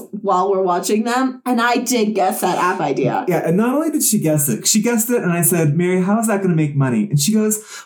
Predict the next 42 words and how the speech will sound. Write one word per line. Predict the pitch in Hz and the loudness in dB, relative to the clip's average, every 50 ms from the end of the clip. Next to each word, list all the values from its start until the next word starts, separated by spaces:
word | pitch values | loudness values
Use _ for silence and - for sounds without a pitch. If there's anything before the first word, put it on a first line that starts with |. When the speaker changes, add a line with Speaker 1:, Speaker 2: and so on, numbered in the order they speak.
| _ | _
Speaker 2:
"With | - 294 294 294 - - | -2 -2 -2 -2 -2 -2
ads." | 254 269 311 349 339 233 185 165 156 147 - - - - 539 - - - - - - - - - - - | 0 0 2 0 0 0 0 0 0 0 0 0 0 0 0 0 0 0 -2 -2 -4 -4 -6 -6 -8 -10
Speaker 1:
<laughs> | - - - - 508 - - 165 | -12 -6 -6 -4 -6 -2 0 0
Speaker 2:
And | 180 185 | 2 2
sure | 175 - - 208 208 214 220 | 2 2 0 2 2 2 2
enough, | 226 226 254 247 226 214 - - - - _ | 2 0 0 0 -2 -4 -6 -12 -20 -20 _
he | - - - 202 214 220 | -8 -2 0 2 2 2
says | 214 - 226 220 202 | 2 0 0 -2 0
the | 208 220 214 | 0 0 0
idea. | 214 196 - 185 180 185 185 185 196 196 196 - - - | 0 0 0 0 0 2 2 0 0 -2 -4 -8 -14 -20
Courtney | - - 185 185 185 185 185 | -4 0 0 2 2 2 0
goes, | 175 180 165 156 156 147 | 2 2 0 0 -2 -2
"How's | 143 - 285 302 262 | -2 0 0 0 0
that | - 240 220 214 - | 0 0 0 0 0
gonna | 202 196 185 | 0 0 2
make | 175 175 170 170 156 | 0 0 0 0 0
money?" | 160 165 165 156 139 123 120 | 2 2 2 2 0 0 0
And | 143 165 | 2 2
he | 165 147 208 208 | 4 4 4 2
says, | - - 170 160 - - | 2 0 -2 -2 -2 -2
"With | 262 254 | -2 -2
ads." | 262 269 294 359 370 370 - - - - - - | 0 0 2 0 0 0 -2 -4 -6 -6 -8 -8
<laughs> | - | -2
It | 302 285 262 - 285 | 0 0 0 2 0
was | 277 269 - | -2 0 0
like | 262 254 247 226 269 240 240 214 208 | 0 0 2 0 0 -2 -2 -2 0
when | 226 226 220 208 214 214 - | 2 2 2 2 2 0 -2
Mark | 196 202 208 208 | 0 2 2 2
Zuckerberg | 214 180 185 185 185 214 208 190 196 180 | 2 2 0 0 0 0 0 2 2 2
was | 185 165 | 2 2
interviewed | - 160 156 175 175 170 180 160 | 0 0 0 0 0 0 0 2
by | 151 165 156 | 2 2 2
Congress, | 147 151 165 151 151 156 151 151 143 147 147 | 2 2 2 2 2 2 2 2 0 0 0
and | - 156 | 0 0
he | 160 156 | 0 2
said, | 147 143 156 143 143 147 143 - 240 269 254 - | 2 0 0 2 2 0 0 -2 -6 -8 -6 -2
"Well, | - 196 | 0 2
how | 214 339 427 480 | 2 2 2 2
does | 466 392 392 | 2 0 0
Facebook | - 269 240 214 220 226 220 196 | 0 0 0 2 2 0 0 0
make | 180 202 196 180 185 | 0 0 0 2 2
money? | 151 147 170 196 202 165 135 123 127 143 143 | 2 2 2 2 2 0 0 -2 -2 -4 -4